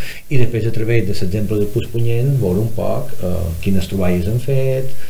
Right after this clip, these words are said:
què hi ha, etcètera, etcètera. I la veritat que, bueno, ara di-, el varen presentar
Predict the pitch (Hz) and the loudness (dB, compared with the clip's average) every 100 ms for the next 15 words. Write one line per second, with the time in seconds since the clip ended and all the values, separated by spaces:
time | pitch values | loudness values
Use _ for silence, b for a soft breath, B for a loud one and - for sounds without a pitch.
0 | B 110 98 113 123 120 123 - 98 92 | B 4 6 2 0 0 0 0 0 0
1 | 85 80 76 - - - 90 78 73 - | -2 -4 -6 -6 -2 0 0 -2 -4 -4
2 | 76 76 90 - 110 107 98 107 104 104 | -4 -6 -8 0 2 2 2 -2 0 0
3 | 101 98 98 98 92 98 104 113 147 | 0 0 0 0 0 -2 -4 2 2